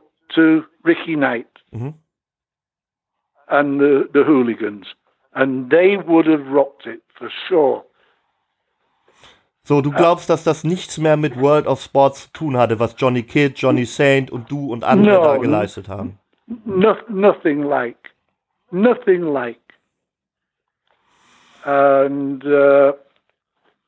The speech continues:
Speaker 1: like I say, it, it, a terrible shame because the, the wrestling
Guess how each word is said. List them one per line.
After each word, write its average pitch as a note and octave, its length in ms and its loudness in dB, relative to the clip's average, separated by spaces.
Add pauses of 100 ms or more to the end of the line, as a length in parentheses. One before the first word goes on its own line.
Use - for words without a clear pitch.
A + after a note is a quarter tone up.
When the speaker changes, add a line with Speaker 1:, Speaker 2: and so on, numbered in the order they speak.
(720)
Speaker 1:
like D3 280 0
I C#3 100 -10
say, G3 180 2 (560)
it, F3 200 2
it, A3 280 -6 (300)
a D#3 100 0 (160)
terrible A3 420 0
shame G3+ 440 2
because D3+ 400 0
the, D#3 140 -4 (180)
the D#3+ 160 2
wrestling G3 640 0